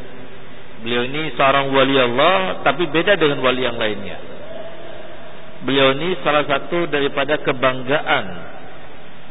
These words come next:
para zuriyah Nabi dari golongan Sayyidina Hasan. Karena Habaib itu ada terbagi menjadi dua.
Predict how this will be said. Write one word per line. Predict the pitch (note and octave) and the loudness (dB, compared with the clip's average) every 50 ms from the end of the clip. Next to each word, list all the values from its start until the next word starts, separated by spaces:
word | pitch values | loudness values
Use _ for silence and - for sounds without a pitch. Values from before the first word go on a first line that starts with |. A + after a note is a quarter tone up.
| - - - - - - - - - - - - - - - - | -8 -8 -8 -8 -6 -6 -6 -6 -8 -8 -8 -8 -8 -8 -4 2
para | - C#3+ C#3 C#3 C#3 C3+ C3+ C3+ C3 B2+ B2+ B2+ - - - - - - - A2 B2+ | 4 6 6 6 6 6 6 6 6 4 2 0 -2 -4 -6 -8 -8 -8 -4 0 0
zuriyah | D3+ C3+ C3 C#3+ D3+ D3+ D3+ C#3 B2 A#2+ A#2+ | 0 2 2 0 2 4 4 4 2 2 0
Nabi | B2+ C3 B2 A#2+ C3 D#3+ D#3+ D#3 | 0 0 0 2 0 -2 -2 0
dari | B2+ C3 B2 B2+ B2+ | 2 0 0 0 0
golongan | A#2 B2+ B2 B2+ C3 C3 B2 - | 2 2 2 2 0 -2 -2 -2
Sayyidina | B2+ A#2+ B2 A#2 A#2 G#2 | 0 0 0 -2 -4 -4
Hasan. | G#2 G#2 G2+ G#2+ F#2+ E2 D#2+ F#2 F#2+ F#2 - | -6 -6 -4 -4 -4 -4 -6 -6 -8 -6 -6
Karena | G#2 G#2+ A2+ | -4 -4 -2
Habaib | A2 A#2 A2+ A2 A#2 A2+ G#2+ A2 | 0 0 0 0 0 -2 -2 0
itu | - D3 | 0 0
ada | C3 B2 B2+ B2 C3 C3+ - - - - - - - | 2 2 4 2 2 2 -2 -6 -6 -6 -6 -4 -4
terbagi | B2+ A2 A#2 A#2 A2+ A#2 | -2 0 0 0 -2 -2
menjadi | A#2 A2 A#2 A2 A2+ A2+ A#2 | -4 -2 -2 -2 -2 -2 0
dua. | A#2 A2+ G#2 F2+ | 2 2 2 0